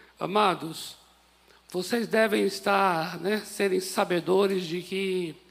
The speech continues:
estamos dentro de um tempo muito especial de evangelização. Evangelismo faz parte da igreja, da natureza da igreja. Evangelismo não é uma questão de data,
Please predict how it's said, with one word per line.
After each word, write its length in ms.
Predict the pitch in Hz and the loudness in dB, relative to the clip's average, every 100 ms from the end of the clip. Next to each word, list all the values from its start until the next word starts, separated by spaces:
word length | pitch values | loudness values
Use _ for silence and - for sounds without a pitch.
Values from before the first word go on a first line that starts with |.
| - | -14
estamos 1000 | 156 - - 214 226 220 202 - - - - _ - _ _ _ _ _ _ _ - | -8 -4 0 2 2 0 -2 -8 -12 -14 -20 _ -20 _ _ _ _ _ _ _ -12
dentro 460 | 170 226 220 202 | -4 -2 -2 -6
de 80 | 180 | -6
um 100 | 202 | -6
tempo 360 | - 214 202 190 | -4 -4 -2 -2
muito 220 | 220 240 | -2 -2
especial 800 | - 226 220 - 185 180 180 160 | -4 -2 -4 -2 0 2 0 -2
de 840 | 147 175 180 170 170 160 147 139 - _ _ _ _ - | -8 -8 -6 -6 -6 -8 -10 -14 -20 _ _ _ _ -8
evangelização. 1400 | 196 202 208 180 196 196 185 175 170 - 175 180 185 185 - _ _ _ _ _ _ _ _ _ _ - | -6 0 2 2 0 0 0 -2 -2 -4 -4 -2 -2 -6 -16 _ _ _ _ _ _ _ _ _ _ -8
Evangelismo 880 | 156 208 220 220 190 226 262 - 208 | -4 0 0 0 0 0 0 0 -2
faz 240 | 208 196 | 0 -2
parte 380 | - 208 208 - | 0 0 0 -2
da 80 | 175 | -4
igreja, 640 | 165 170 175 196 202 175 | -2 0 2 2 2 -2
da 120 | 170 180 | 0 2
natureza 560 | 202 202 185 196 185 | 2 2 2 4 2
da 120 | 170 | 0
igreja. 580 | 185 156 170 180 180 185 185 - - - | -2 0 0 -2 -2 -6 -6 -18 -20 -10
Evangelismo 640 | 151 202 214 202 240 190 220 | -4 -2 -2 0 -2 -2 0
não 120 | 208 | 4
é 20 | |
uma 180 | 214 208 | 4 2
questão 380 | 185 185 - 180 | 0 -4 -2 -2
de 100 | 160 | -2
data, 560 | 160 170 175 196 180 | 2 2 2 -2 -4